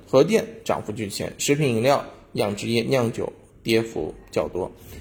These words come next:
嗯，围绕着整个碳中和的这个方向啊，展开了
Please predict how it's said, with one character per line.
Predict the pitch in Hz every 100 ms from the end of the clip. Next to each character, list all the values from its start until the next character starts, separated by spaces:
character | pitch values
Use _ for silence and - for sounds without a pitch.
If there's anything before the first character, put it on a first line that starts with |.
| - - -
嗯， | 127 135 131 127 120 117 117 117
围 | 120
绕 | 143 131
着 | 117
整 | 104 101
个 | 107
碳 | - 120
中 | 120 131
和 | 135 104
的 | 98
这 | 101
个 | 104
方 | 123 139
向 | - 139 - _ _ -
啊， | - -
展 | - 87
开 | - 113
了 | 104 98 - - -